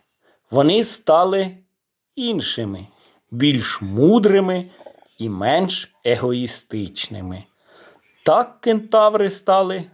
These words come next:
не лише народом, що переміг смерть, а й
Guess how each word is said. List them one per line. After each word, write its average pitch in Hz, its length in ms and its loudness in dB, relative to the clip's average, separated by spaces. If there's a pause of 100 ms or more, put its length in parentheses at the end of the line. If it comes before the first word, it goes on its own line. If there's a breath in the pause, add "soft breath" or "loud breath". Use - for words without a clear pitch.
(140)
не 113 220 -4
лише 214 480 0
народом, 151 600 4
що - 260 -4
переміг 135 680 0
смерть, 120 680 -2 (540 loud breath)
а 127 120 0
й 123 100 -2